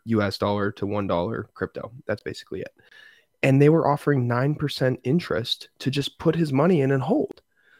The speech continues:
So he did this for, you know, and, and he's making nine percent guaranteed on his money just for having it in a stable coin.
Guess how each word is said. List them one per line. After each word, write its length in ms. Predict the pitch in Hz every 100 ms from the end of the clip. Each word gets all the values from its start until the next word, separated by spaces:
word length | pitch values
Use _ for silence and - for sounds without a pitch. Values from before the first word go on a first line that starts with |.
| -
So 160 | - 160
he 180 | 196
did 220 | 226 202 165
this 300 | 240 - -
for, 420 | - 175 170 -
you 120 | 208
know, 300 | 160 127 160 -
and, 180 | 165 175
and 100 | 175
he's 200 | 170 190
making 260 | 190 180 165
nine 220 | 156 165
percent 400 | 165 151 160 120
guaranteed 800 | 135 165 160 143 147 160 120 120
on 240 | - 123 123
his 200 | 117 117
money 500 | 131 185 78 113 - _ _ _ _ -
just 240 | 156 -
for 120 | 147
having 280 | 147 151 156
it 160 | 151 -
in 100 | 151
a 40 |
stable 300 | - 214 190
coin. 340 | - - 120